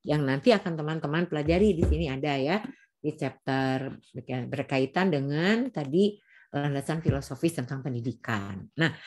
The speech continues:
itu kan berbicara tentang siapa manusia,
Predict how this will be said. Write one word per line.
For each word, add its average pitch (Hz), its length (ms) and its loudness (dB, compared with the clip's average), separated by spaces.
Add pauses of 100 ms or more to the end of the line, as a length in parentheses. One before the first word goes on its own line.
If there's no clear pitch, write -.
(200)
itu 294 80 2
kan 320 160 4
berbicara 220 640 2
tentang 175 640 -2 (320)
siapa 247 320 0
manusia, 165 880 0